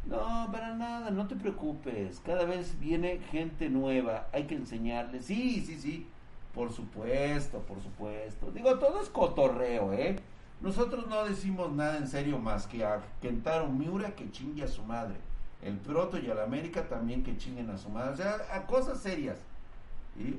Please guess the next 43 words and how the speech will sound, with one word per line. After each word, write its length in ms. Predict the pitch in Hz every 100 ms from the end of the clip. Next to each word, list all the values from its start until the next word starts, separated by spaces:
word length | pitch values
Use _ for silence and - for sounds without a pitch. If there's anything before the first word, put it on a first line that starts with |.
| -
"Oye, 220 | - 214
Dra, 220 | 208 214
¿cómo 260 | 226 226 208
va 200 | 208 214
el 100 | 196
video 320 | 160 185 202
de 80 | 185
los 180 | 147 147
influencers 760 | 139 147 175 196 190 180 139
de 100 | 135
Du-?" 220 | 131 131 -
<laughs> 3000 | 123 - 143 - 123 131 107 127 131 131 - - 131 127 139 131 143 139 147 143 131 131 - - - - - - - - -
Digas 340 | 190 220 156
mamadas, 880 | 170 180 196 208 226 226 214 196 180
güey, 280 | 180 175
pinche 320 | 190 196 196 160
ya 160 | 180 190
García, 520 | 175 156 180 185 190
ya 140 | 185
la 140 | 208 170
viste, 340 | 196 - 170
¿verdad, 240 | 160 196
cabrón? 580 | 202 190 202 226 392 269 - - -
Y 160 | 135 135
te 140 | 143
encantó, 540 | 131 139 139 143 170 151
güey. 160 | 135 131 - - - - - - - - -
F 440 | 165 180 147 156 147
dice, 340 | 143 - 151
"¿Qué 100 | 202
pasó? 480 | 196 202 196 226 240
¿Qué 100 | 202
pasó? 260 | 196 190 196
¿Qué 80 | 202
onda, 160 | 196
Drag? 240 | 190 202 196
¿Me 120 | 175
podrías 320 | 160 180 202
recomendar 440 | 196 156 151 170
un 100 | 196
programa 460 | 190 143 160 185 -
para 160 | 139 123
hacer 280 | 160 170